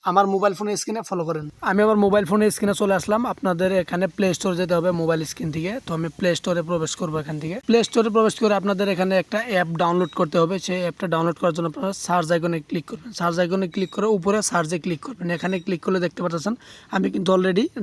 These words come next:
ডাউনলোড করে রেখেছি। এই যে লেখাটা আপনারা দেখতে পাচ্ছেন, লে-, লেখাটা আপনারা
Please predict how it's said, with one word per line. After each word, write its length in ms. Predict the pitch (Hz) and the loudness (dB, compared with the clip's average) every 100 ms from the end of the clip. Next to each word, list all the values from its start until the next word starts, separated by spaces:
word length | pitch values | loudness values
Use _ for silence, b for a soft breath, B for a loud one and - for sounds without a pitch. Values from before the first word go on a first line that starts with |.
| 165 | 2
ডাউনলোড 260 | 165 180 175 | 2 2 2
করে 120 | 190 175 | 2 2
রেখেছি। 220 | 165 151 202 | 0 0 4
এই 80 | 196 196 196 | 4 2 4
যে 120 | 220 254 - 208 | 4 2 -2 0
লেখাটা 260 | 180 185 180 | 0 2 -2
আপনারা 180 | 170 180 | -2 -4
দেখতে 160 | 175 185 | -4 -4
পাচ্ছেন, 220 | 175 - 185 | -4 -2 0
লে-, 180 | 175 175 165 | 2 2 2
লেখাটা 280 | 156 165 180 | 0 -2 -2
আপনারা 220 | 160 190 | -2 -2